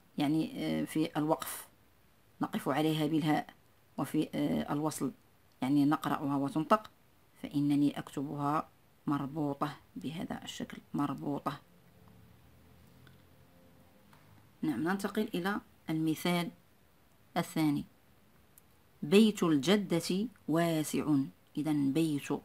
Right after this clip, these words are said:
إذن نطبق هذه القاعدة، نقف عليها،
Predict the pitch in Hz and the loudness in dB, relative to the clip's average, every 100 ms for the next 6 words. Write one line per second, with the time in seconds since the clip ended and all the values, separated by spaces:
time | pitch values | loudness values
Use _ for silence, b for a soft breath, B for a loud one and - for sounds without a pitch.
0 | _ - _ _ B B - 147 143 143 | _ -20 _ _ B B -2 2 4 4
1 | 202 185 180 170 147 147 - 151 123 135 | 2 2 -2 -2 0 -2 2 2 2 -2
2 | - - _ _ _ - 185 185 160 127 | -4 -10 _ _ _ -2 0 0 -2 2
3 | 151 156 151 | 2 2 2